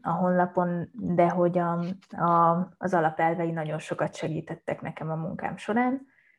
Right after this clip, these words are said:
Ö, vagy, ö, ilyen például a Katatin imaginatív pszichoterápia, ami szintén alkalmas arra, hogy gyerekkori nehéz élményekkel, ö, szembenézzünk egy finomabb módon, egy, egy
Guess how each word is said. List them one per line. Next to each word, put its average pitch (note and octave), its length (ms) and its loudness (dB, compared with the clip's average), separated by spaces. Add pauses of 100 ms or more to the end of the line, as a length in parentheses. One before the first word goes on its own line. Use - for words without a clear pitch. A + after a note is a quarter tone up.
(460)
Ö, G3 420 8 (180)
vagy, G3+ 440 6
ö, G3 380 8
ilyen F#3 340 2
például F3 440 2
a D#3+ 80 -4
Katatin E3 560 -8
imaginatív D#3+ 680 -6
pszichoterápia, F3 880 -2
ami D#3+ 160 -2
szintén D#3+ 400 -6
alkalmas D#3 560 -2
arra, D3+ 180 0
hogy - 80 0
gyerekkori - 480 -4
nehéz D#3+ 360 -6
élményekkel, D#3+ 880 -4
ö, D#3+ 240 -2 (540)
szembenézzünk F3 960 2
egy D#3+ 500 -8 (420)
finomabb E3+ 540 2
módon, E3+ 500 -2
egy, E3 280 -4
egy - 200 -10